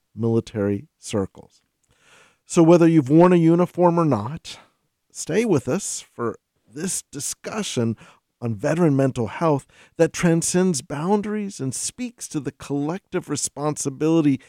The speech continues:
we share for the well-being of those who served. Joining us now in studio is the Vice President of Complex Care, John Eaton. Such an honor to have you here.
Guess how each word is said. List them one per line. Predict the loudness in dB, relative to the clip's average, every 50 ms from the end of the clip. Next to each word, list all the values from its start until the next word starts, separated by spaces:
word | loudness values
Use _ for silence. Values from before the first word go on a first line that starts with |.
| _ _ _ _ _
we | -6 -4 -4 -2
share | -4 -4 -4 -2 -2 -2 -2 -2 -4 -8 -16 -20 _ _ _ _ _ _ _ _
for | -8 -4
the | -2 0
well-being | 2 2 4 4 2 2 0 -2 -4 -2 0 0 -2 -2 -6 -12 -20 -20 _ _ _ _ _ _ _ _
of | -12 -12 -12 -14 -10 -4
those | -2 0 2 2 0 0 -2 -6 -14 _ _ _ _ -8
who | -6 -6
served. | -6 -6 -10 -10 -10 -10 -10 -12 -12 -14 -16 -20 _ _ _ _ _ _ _ _ _ _ _ _ -2
Joining | 0 2 4 4 2 2
us | 0 0 0
now | 2 2 4 2
in | 2
studio | 0 -2 0 2 4 4 6 8 8 8 6 4 2 -6 -16 -10
is | -10 -8 -4
the | -2 -2
Vice | -2 -2 0 0 0 0 -2 -4
President | -12 _ _ -6 -4 -2 -2 -2 0 0 0 -2 -2 -2
of | -6 -6 -6
Complex | -2 0 0 0 0 0 -4 -6 -6 -6
Care, | -12 -8 -2 0 0 2 0 0 -2 -6 _ _ _ _ -6
John | 0 2 4 4 4 2
Eaton. | 2 0 0 -4 -6 -6 -6 -8
Such | -4 -2 -2 -2 -2 -4 -12 -16 _ -6
an | -6 -6 -6 -6 _ -10
honor | -4 -2 0 0 0 0 -2 -2
to | -4 _ -10 -10
have | -10 -8 -8 -6 -4 -4 -6 -6
you | -10 -20
here. | -20 _ -20 -20 -20 -20 -20 -20